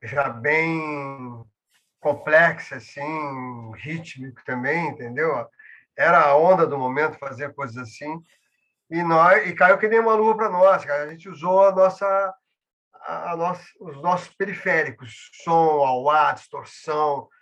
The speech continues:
que a nossa cabeça na, na época, é, era timbres,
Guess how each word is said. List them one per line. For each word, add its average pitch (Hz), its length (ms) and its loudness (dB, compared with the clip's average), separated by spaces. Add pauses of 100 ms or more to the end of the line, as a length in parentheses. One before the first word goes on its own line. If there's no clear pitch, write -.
(720)
que 147 60 -8
a 143 160 -4
nossa 143 260 -6
cabeça 143 480 -8 (280)
na, 139 280 -8
na 143 100 -4
época, 135 920 -4 (600)
é, - 460 -18 (600)
era - 460 -12
timbres, 123 560 -8